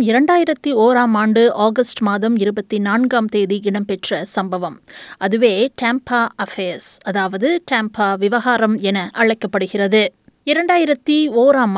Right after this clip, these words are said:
ஆண்டு புகலிடம் தேடி பலர் ஆஸ்திரேலியா நோக்கி கடல் வழியாக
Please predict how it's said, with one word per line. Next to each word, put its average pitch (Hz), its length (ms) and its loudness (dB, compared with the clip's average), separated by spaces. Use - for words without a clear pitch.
ஆண்டு 214 240 2
புகலிடம் 330 560 2
தேடி 240 280 4
பலர் 240 300 2
ஆஸ்திரேலியா 269 600 2
நோக்கி 208 340 -2
கடல் 262 280 2
வழியாக 220 580 2